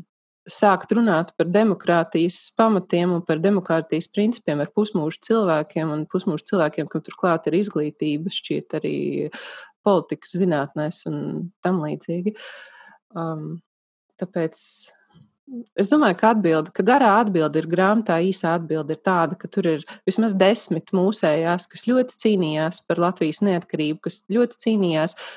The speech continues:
pret apspiešanu un, uh, bija vajadzīgs parādīt arī kāds no, kādu no pretējās puses, un tur arī ir sieviete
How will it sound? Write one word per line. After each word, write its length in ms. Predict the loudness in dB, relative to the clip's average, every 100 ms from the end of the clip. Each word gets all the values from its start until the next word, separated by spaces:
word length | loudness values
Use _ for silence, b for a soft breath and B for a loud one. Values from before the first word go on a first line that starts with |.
| B
pret 440 | 0 0 0 -16 0
apspiešanu 920 | 2 2 0 0 0 -2 -2 2 0 -2 _ -6
un, 280 | -2 -2 -2
uh, 200 | -4 -6 _ -4
bija 200 | -2 0
vajadzīgs 480 | 0 0 -2 -6 -2
parādīt 560 | 0 0 0 -4 -4
arī 200 | -4 -4 -6
kāds 420 | -6 -4 -4 -8 -18 -18 -10
no, 200 | -6 -4 -4 -6 -6 -8 -8
kādu 340 | -4 -4 -4
no 80 | -6
pretējās 480 | -2 -2 -2 -4 -4
puses, 380 | -4 -4 -8 -8
un 240 | -4 -4
tur 220 | -4 -6 -2
arī 240 | -2 -2 -2
ir 180 | -6
sieviete 720 | -6 -4 0 2 2 2 0